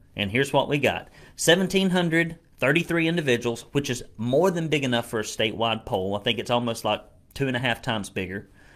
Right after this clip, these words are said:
replied, with ninety-six point four percent of respondents being Republican primary voters.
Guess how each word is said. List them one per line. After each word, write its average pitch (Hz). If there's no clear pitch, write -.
replied, 156
with 107
ninety-six 147
point 165
four 160
percent 151
of 110
respondents 123
being 127
Republican 127
primary 117
voters. 95